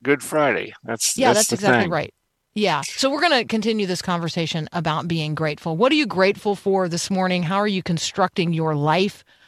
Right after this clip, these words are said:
Speaker 2: um, uh, with this pillar of gratitude?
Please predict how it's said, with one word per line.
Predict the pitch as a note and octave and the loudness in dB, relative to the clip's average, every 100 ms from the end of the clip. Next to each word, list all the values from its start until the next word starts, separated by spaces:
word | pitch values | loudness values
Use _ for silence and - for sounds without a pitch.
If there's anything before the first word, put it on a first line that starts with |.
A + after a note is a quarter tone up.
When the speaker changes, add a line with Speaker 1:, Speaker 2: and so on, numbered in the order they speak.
| _ _ | _ _
Speaker 2:
um, | - D#3+ D#3 D#3 - | -2 0 0 -2 -4
uh, | D3+ B2+ A2 - | -2 -2 -2 -2
with | F3+ - | -2 0
this | F3+ - | -2 -2
pillar | - G#3+ G3+ F#3+ - | -4 0 2 2 2
of | D#3 D3+ D3+ | -2 -2 -6
gratitude? | D3+ D3+ D#3+ G3 G3+ - F#3+ F#3 | -2 4 4 4 0 2 2 2